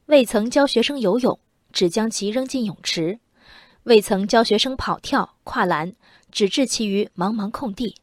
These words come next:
寝室封了，学生出门了，他们埋头读书了吗？因着不存在的引导和督促，不少人在食堂和网吧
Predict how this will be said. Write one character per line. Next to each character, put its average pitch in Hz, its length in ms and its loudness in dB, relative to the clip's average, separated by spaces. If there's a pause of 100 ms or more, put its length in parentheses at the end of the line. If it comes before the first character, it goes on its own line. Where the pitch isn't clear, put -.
(720)
寝 175 220 -2
室 185 160 0
封 262 220 -2
了， 254 220 -2 (280)
学 233 200 6
生 269 200 0
出 - 180 -6
门 185 260 -2
了， 226 180 -4 (440)
他 - 140 -4
们 214 120 2
埋 196 160 2
头 226 160 -2
读 180 160 -4
书 302 200 -2
了 311 100 0
吗？ 202 220 -2 (800)
因 220 180 2
着 208 160 4
不 277 160 2
存 202 240 -2
在 269 140 -2
的 196 100 -4
引 180 180 -4
导 233 120 -6
和 175 240 -4
督 254 180 -4
促， - 240 -6 (420)
不 302 80 2
少 220 200 6
人 185 200 4
在 240 120 0
食 226 180 2
堂 240 180 -2
和 254 140 0
网 196 180 0
吧 240 260 -2